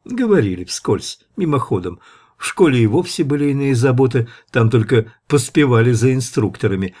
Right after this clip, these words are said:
а позже закрутился, завертелся, всё шло комом со снежной высоченной горы. А теперь вот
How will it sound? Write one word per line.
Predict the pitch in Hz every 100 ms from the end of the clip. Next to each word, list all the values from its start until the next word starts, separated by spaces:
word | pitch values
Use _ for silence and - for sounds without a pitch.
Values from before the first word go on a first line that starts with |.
| - _
а | 123 120
позже | 135 131 107 117 117
закрутился, | 123 101 202 214 127 110 104 127 120 - - 107
завертелся, | 101 101 101 101 180 220 190 - 180 175 - - _
всё | - 143 117
шло | - 104 101
комом | - 202 190 170 - _
со | - - 110
снежной | - 113 113 139 107 113
высоченной | 101 107 - 101 - 104 98 95 92
горы. | 101 120 95 90 80 - - - -
А | 117
теперь | 131 113 135
вот | 123 120